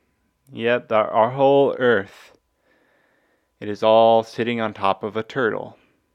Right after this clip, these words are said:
And I asked, "Oh, wow. Uh, what is the turtle sitting on top of?" And then she says, "Well, on top of another turtle."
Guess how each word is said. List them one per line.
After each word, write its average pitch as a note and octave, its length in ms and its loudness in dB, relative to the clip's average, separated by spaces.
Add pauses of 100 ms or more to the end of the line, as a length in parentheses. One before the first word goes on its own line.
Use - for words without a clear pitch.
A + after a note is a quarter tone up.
(920)
And A2+ 120 -14
I G#2 40 -8
asked, A2 240 -12
"Oh, C3 200 -2
wow. B2+ 460 -4 (500)
Uh, G#2+ 80 -10
what G#2+ 180 0
is G#2+ 200 -4
the G#2 320 -6
turtle A#2+ 300 -4
sitting G#2 280 -16
on G#2 100 -18
top - 220 -14
of?" - 140 -20 (160)
And A1+ 120 -20
then - 120 -18
she - 120 -20
says, - 540 -16 (460)
"Well, C#3 220 -4
on A2 180 2
top G#2 160 -6
of F#2+ 100 -14
another G2 280 -8
turtle." - 420 -8